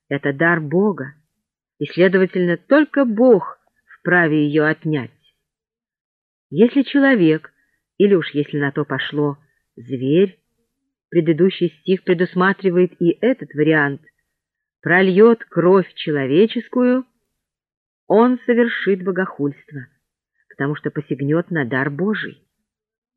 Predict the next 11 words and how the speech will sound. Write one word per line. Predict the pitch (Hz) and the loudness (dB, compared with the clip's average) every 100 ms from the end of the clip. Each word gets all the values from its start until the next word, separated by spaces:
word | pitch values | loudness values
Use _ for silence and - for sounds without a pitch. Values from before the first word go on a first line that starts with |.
| - | -4
Убийца, | 170 151 202 220 - 208 208 _ _ _ _ | 0 2 4 2 0 -6 -6 _ _ _ _
совершив | 156 151 - 180 | -2 -2 0 -4
свое | - 170 165 | -2 -2 -2
черное | - 175 175 160 156 | 0 0 2 0 -2
дело, | 143 175 214 220 - _ _ _ | 2 4 4 2 -2 _ _ _
должен | 143 196 269 269 233 | -2 0 0 0 0
будет | 247 247 226 | 0 0 -4
поплатиться | 190 165 160 208 226 - 180 - | -2 -2 0 -4 -4 -6 -8 -2
собственным | 247 269 _ 262 226 202 175 | -2 -2 _ 0 2 2 0
даром | 170 151 151 | 0 0 -2
Божьим, | 143 143 127 - 127 | 0 -2 -4 -12 -16